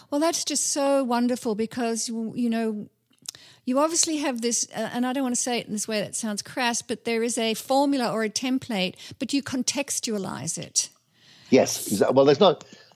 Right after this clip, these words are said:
Speaker 2: that, that's exactly right. We've actually, we actually now produced a standardized, we know some things never change.
Speaker 1: Mm-hmm.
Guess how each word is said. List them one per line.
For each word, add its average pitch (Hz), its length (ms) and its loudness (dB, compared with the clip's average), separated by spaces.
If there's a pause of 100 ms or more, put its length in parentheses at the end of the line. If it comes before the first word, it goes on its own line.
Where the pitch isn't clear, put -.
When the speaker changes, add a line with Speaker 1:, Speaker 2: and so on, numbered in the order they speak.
(140)
Speaker 2:
that, 143 300 4
that's 160 240 4
exactly 160 380 -4
right. 117 340 4
We've 110 120 -6
actually, 127 320 -2
we 139 200 -2
actually 139 220 0
now 139 240 4
produced - 580 -4 (600)
a 104 160 6
standardized, 107 800 6
we 110 80 0
know 123 240 6
some 120 260 0
things 110 240 0
never 107 160 2
change. 175 520 0
Speaker 1:
Mm-hmm. 190 300 0